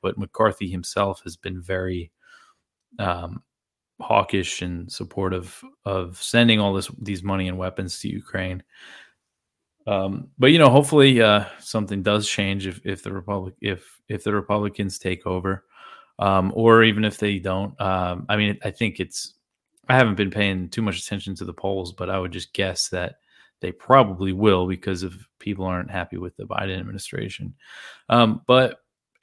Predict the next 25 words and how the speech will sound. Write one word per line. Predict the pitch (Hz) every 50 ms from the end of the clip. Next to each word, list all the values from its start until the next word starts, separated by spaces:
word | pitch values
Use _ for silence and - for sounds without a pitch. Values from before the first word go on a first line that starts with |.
| _ -
Jayapal | - 135 131 135 135 131 135 - 135 131 127 120 117 120
pointed | - 123 123 120 - 117 120
out | 120 120 117 117
that | 117 110 -
there | 110 110 104
has | 107 107 95
been | 95 - 104 98 98
no, | 104 117 131 139 120 113 - - - - - - - _ _
<laughs> | _ - - - - - _ -
no | 117 135 151 175 180
opposition | 165 165 160 160 156 131 131 135 131 - - 123 113
to | 113
the | 107 107
Biden | 95 104 101 101 104 104 101 - -
administration's | 98 95 98 98 - - - 95 95 95 - 101 95 92
Ukraine | 92 90 - - 104 101 92 90
policy | - - 98 95 92 90 - - 101 85
from | - - - 107 101 98 92
Democrats | 87 95 92 92 87 - - 95 92 90 - -
in | 90 90 85
Congress. | - - 98 95 92 90 85 - - - - - - _ _ _ _ - - - - _ _ _ _
She | - - - 143
said | 135 - 139 131 127 120
that | 113 107 -
Democrats | - 127 131 135 127 - - 139 127 123 120 120 -